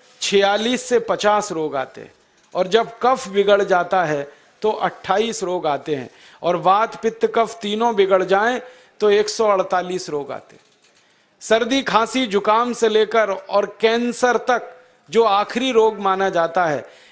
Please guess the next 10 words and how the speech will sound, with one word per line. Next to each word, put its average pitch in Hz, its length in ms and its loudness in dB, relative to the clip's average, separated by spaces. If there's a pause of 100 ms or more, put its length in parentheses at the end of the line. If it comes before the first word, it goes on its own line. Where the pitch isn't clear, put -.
ये 202 220 4
सब 247 380 0
वात, 196 360 0
पित्त, 220 360 -4
कफ 180 260 -2
के 233 140 -2
बिगड़ने 175 500 -4
का 180 160 -6
खेल 143 360 -8
है। 110 220 -18